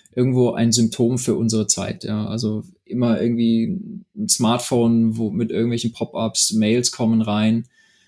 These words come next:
Wir sind einfach in einer Zeit, die sehr viel Stimulanz von außen bringt. Und da ist eben gerade so, wenn man dann im Fokusstil meditiert,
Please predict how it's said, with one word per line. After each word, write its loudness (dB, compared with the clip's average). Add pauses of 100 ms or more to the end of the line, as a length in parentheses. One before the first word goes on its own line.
(160)
Wir -2
sind -2
einfach -2
in 0
einer 2
Zeit, 0 (260)
die 2
sehr 2
viel 0
Stimulanz 2
von -4
außen -4
bringt. -12 (140)
Und -8 (880)
da -2
ist 0
eben 0
gerade 2
so, 0
wenn 0
man 2
dann -2 (100)
im -2
Fokusstil 0
meditiert, -2